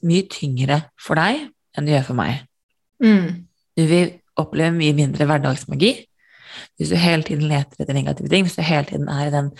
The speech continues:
Speaker 1: sladderboblen, det sorte hullet, enn for deg som
Speaker 2: Mm.
Speaker 1: tør å åpne opp. Og der er livet rimelig magisk, faktisk. For livet er sånn,
Speaker 2: Mm.
Speaker 1: ok, hva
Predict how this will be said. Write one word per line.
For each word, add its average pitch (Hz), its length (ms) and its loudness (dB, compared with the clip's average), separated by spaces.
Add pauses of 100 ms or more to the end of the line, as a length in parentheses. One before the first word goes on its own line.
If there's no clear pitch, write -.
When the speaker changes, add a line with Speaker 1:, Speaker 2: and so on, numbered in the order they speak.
(280)
Speaker 1:
sladderboblen, 139 720 -2
det 151 160 0
sorte - 340 -6
hullet, 156 360 0 (440)
enn 170 100 -4
for 190 120 -6
deg 185 140 4
som 190 100 4
Speaker 2:
Mm. 175 60 -2
Speaker 1:
tør 165 180 0
å 151 160 -2
åpne - 300 -4
opp. - 160 -14 (500)
Og 170 140 -4
der 247 240 2 (100)
er 208 160 -2
livet 175 460 0 (580)
rimelig 165 480 4
magisk, 131 400 0
faktisk. - 480 -2 (440)
For 208 100 0
livet 214 200 6
er 185 60 6
sånn, 175 180 4
Speaker 2:
Mm. - 60 -4
Speaker 1:
ok, 233 540 0
hva 196 180 2